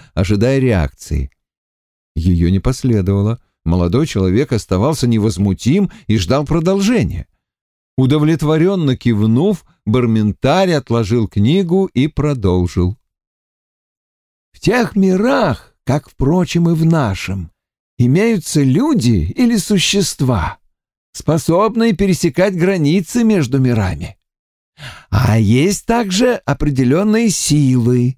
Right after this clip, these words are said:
при помощи которых, чисто теоретически, можно скрестить и сами миры. Вы успеваете за моими объяснениями? Что-то надо повторить или разъяснить?" Александр кивнул,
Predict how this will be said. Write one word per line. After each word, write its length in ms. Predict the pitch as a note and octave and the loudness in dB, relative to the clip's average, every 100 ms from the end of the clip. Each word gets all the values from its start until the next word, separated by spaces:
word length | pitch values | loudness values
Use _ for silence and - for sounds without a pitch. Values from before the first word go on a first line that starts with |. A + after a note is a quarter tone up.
| _ - | _ -4
при 140 | A2+ A2 | -2 0
помощи 440 | A2+ C3 A#2+ A2 | 0 0 0 -2
которых, 560 | - G2 B2+ G#3 F#3 _ _ _ | -4 -2 0 0 -2 _ _ _
чисто 340 | - B3+ - E3+ | 0 2 0 0
теоретически, 840 | A#3+ B3 G#3 A#2 - - G2 - - | 2 2 2 0 0 -4 -4 -4 -2
можно 360 | C#3+ F#3+ D#3 | 0 0 0
скрестить 720 | C#3 - C3+ A#2 - A#3 A#3 D3+ | -2 0 0 0 0 0 0 0
и 80 | |
сами 440 | C3 - D3 B3+ B3+ | -2 -2 -2 2 2
миры. 460 | B3+ G3 G#2+ D#2+ - _ _ _ _ _ - | 2 0 0 -4 -8 _ _ _ _ _ -4
Вы 640 | B2 C3+ F3+ E3+ D#3 C#3 - | 0 2 2 2 2 0 0
успеваете 840 | D#3 - D3+ D3 C3+ E3+ G#3+ C#4+ A#3+ | -2 0 0 2 2 2 0 0 0
за 160 | D4 | 0
моими 380 | D4+ C4 G3+ G3 | 0 2 2 2
объяснениями? 960 | F3+ G3 G3+ - C3+ G#2 F#2+ E2+ D2 - _ _ _ _ B2+ | 0 0 0 0 0 2 0 0 -2 -6 _ _ _ _ -6
Что-то 360 | - F#3+ G3+ | -2 0 2
надо 220 | G3+ G3+ F#3 | 2 2 0
повторить 520 | F#3+ G#3 G#3 C4 - | 0 0 0 0 -2
или 400 | E3+ D#3+ E3 D#3+ E3 | 0 2 2 0 0
разъяснить?" 760 | E3+ D3+ D#3+ - D3 G#3+ - _ _ _ _ _ _ _ _ _ _ | 0 2 0 0 0 0 -6 _ _ _ _ _ _ _ _ _ _
Александр 520 | G2 F#2+ - F3 G#2+ F2 | -2 -2 0 -2 -2 -4
кивнул, 640 | - G2+ G2+ D#3+ G3 | 0 2 2 2 0